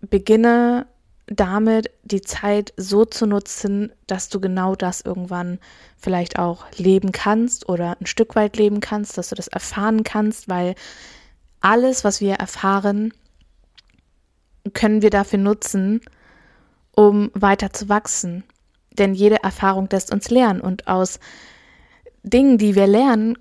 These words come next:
können wir so, so, so viel mehr machen. Und deshalb ist es so wertvoll auch, immer und immer wieder aus seiner Komfortzone zu gehen, seine Komfortzone zu erweitern. Weißt du,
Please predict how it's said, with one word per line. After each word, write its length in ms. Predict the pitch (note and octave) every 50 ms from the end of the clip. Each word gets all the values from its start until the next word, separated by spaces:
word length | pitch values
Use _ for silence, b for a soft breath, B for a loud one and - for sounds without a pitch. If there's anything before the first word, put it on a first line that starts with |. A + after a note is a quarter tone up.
| -
können 240 | - G#3+ G#3 G#3 G3+
wir 100 | G#3 G3+
so, 340 | G3 G3 A3 A#3 C4 C#4 C#4+
so, 280 | C4 - B3 B3 B3
so 260 | A#3+ B3 A#3+ A#3 A3+ A#3
viel 360 | - - A3+ A3 G#3+ G#3 G#3+
mehr 280 | G#3 G3+ G3+ G3+ G3+
machen. 520 | G3 G3 A3+ C4 - - G#3 F#3 F#3 F#3+ G3+
Und 260 | - - G3+ G3 G3
deshalb 340 | G#3 G3+ - G#3+ G3+ - -
ist 100 | G#3 -
es 200 | G#3 G3+ - -
so 240 | G#3 G3 F#3+ F#3+ -
wertvoll 680 | - G3+ - G#3 C4 F#4+ - - - - - G3 G3 G3 -
auch, 460 | - F#3 F#3 F#3+ G#3 A#3 B3 - -
immer 220 | G#3 G3+ G3+ G3+
und 140 | G3 G3 -
immer 260 | - G3 G3 F#3+ F#3
wieder 340 | G3+ G#3 G3+ F#3+ F3+ F#3 G#3+ - B B B B B B B B B
aus 340 | - A3 A3 G#3+ A3 - - -
seiner 480 | - G3 G#3 G3 G3 G3 G3 F#3+ G3
Komfortzone 720 | - - - F#3+ F#3+ - - F#3+ F#3+ F#3+ - - F#3+ F#3 F#3
zu 160 | - - G3
gehen, 280 | F#3+ - C#4 D4 B3+ G#3
seine 200 | G3+ F#3 F#3 F#3
Komfortzone 720 | - - F#3 - - G3 F#3 F#3+ - - F#3+ F#3 F#3 F#3
zu 180 | - - - -
erweitern. 680 | - G3 F#3+ G3+ A3+ C4 D4 C#4 - G3+ F3+ F3+ F#3+ -
Weißt 400 | G3+ G#3 G#3+ B3 C4+ - - -
du, 280 | A3 A3+ A#3 A#3+ B3+